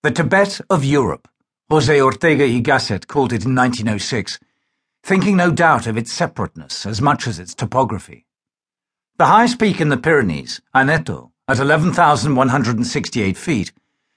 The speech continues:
is outdone by distant Mulhacén, beyond Granada in the Sierra Nevada, another two hundred and forty-five feet higher. Between the two, sierras rise in corrugations running east to west.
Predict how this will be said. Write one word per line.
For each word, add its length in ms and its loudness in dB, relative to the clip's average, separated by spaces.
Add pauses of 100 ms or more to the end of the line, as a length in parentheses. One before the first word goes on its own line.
is 160 2
outdone 440 4
by 120 4
distant 440 -2
Mulhacén, 760 0 (420)
beyond 340 2
Granada 580 2
in 140 -2
the 80 0
Sierra 380 0
Nevada, 540 2 (420)
another 320 2
two 200 0
hundred 300 2
and 100 -2
forty-five 600 0
feet 220 -6
higher. 360 -4 (840)
Between 340 2
the 80 0
two, 400 -2 (300)
sierras 580 2
rise 320 4
in 140 0
corrugations 840 0
running 300 0
east 360 -4
to 80 -8
west. 480 -4